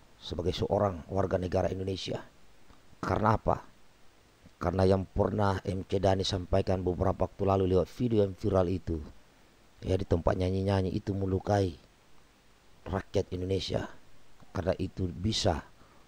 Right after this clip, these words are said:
merusak persatuan Indonesia. Ya, salut. M C Dhani, jadikan ini sebagai sebuah pelajaran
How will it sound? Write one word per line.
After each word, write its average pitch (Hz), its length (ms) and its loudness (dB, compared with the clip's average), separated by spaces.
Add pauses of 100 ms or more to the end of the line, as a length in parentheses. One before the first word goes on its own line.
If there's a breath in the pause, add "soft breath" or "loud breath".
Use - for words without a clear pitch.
(100)
merusak 87 400 -4
persatuan 82 560 -2 (880)
Indonesia. 85 560 -4 (1800)
Ya, - 180 0 (160)
salut. 98 320 4 (880)
M 95 80 -2
C 92 160 0
Dhani, 95 560 4
jadikan 92 400 0
ini 98 160 -2
sebagai 92 400 0
sebuah 107 320 0
pelajaran 95 480 0